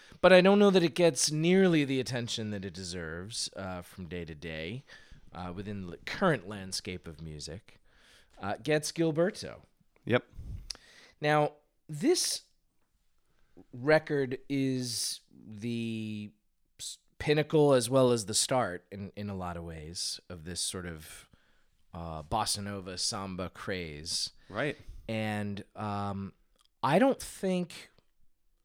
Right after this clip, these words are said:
Speaker 1: uh, were it not for a, a movie called Next Stop Wonderland, I would really know about this kind of music for some, may-, maybe by this time I would have found my way to it,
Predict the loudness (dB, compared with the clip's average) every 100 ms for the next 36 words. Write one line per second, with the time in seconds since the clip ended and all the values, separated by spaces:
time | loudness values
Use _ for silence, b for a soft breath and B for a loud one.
0 | _ -4 -4 -4 0 4 4 4 6 6
1 | 4 0 2 2 0 -4 -2 0 0 -2
2 | -4 -6 -4 -4 -6 -12 -10 -8 -4 -2
3 | -2 -4 -4 -4 -4 -6 -8 -8 -8 -8
4 | -10 -10 -10 -10 -8 -6 -6 -8 -10 -10
5 | -10 -12 -8 -4 -4 -6 -12 -14 -12 -12
6 | -16 -18 -18 -20 -20 -18 -18 -20 B B
7 | 0 4 8 8 8 6 6 6 2 0
8 | -2 -2 -2 0 0 -2 -4 -6 -6 -4
9 | -2 -4 -6 -6 -6 -6 -6 -6 -2 -2